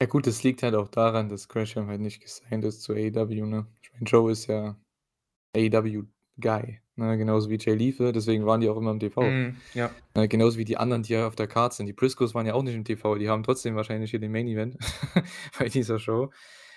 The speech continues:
Speaker 1: Äh, deswegen, du... Klar, ich versteh schon, ne, wie man's gemacht hat. Das war halt ein bisschen faul, muss man schon sagen, dass man's halt
Speaker 2: Ja,
Speaker 1: nur in,
Speaker 2: ja.
Speaker 1: äh, Backstage-Segmenten so ein bisschen, ja, gesagt hat, so: „Hey, das ist jetzt das Match, das ist das Match.“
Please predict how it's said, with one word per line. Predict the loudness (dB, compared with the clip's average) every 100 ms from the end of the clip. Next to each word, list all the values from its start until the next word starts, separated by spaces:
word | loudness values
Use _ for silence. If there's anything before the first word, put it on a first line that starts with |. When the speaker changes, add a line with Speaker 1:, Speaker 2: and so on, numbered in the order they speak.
| -12
Speaker 1:
Äh, | -2 2 2 0 -2 -6
deswegen, | -6 0 2 2 0
du... | -8 _ _ _ -18 -18 -20 -20 -20 -20 -8
Klar, | 2 4 4 0 -6 _
ich | -6
versteh | -6 0 0
schon, | 2 -2 -4 -6 -4
ne, | -2 -2 -4 _ _ _ _ _ _ _ _ _ _
wie | -2 0
man's | 0 0
gemacht | 2 2 2 0
hat. | -2 -2
Das | -2 2
war | 2
halt | 2
ein | -2
bisschen | -6 -6 -6 -4 -2 -4 -8 _ _
faul, | -8 2 4 6 2
muss | -4 -6
man | -6
schon | -6 -2
sagen, | -2 -2
dass | -6
man's | -6 0
halt | 4 4
Speaker 2:
Ja, | 4
Speaker 1:
nur | 2 2 2
in, | 0 -2 0
Speaker 2:
ja. |
Speaker 1:
äh, | 0 0 -2 -6 _ _ _ -2
Backstage-Segmenten | -2 2 0 0 -4 -2 -2 -2
so | -4
ein |
bisschen, | -4 -6 -6 -6 -8 -12 _ -4
ja, | -2
gesagt | 0 4 4 2
hat, | -4
so: | -2
„Hey, | 2 2
das | 2 -2
ist | -6
jetzt | -4 0
das | -2 -2
Match, | -6 -6
das | -6 -8
ist | -4 -2
das | -2 -4
Match.“ | -8 -8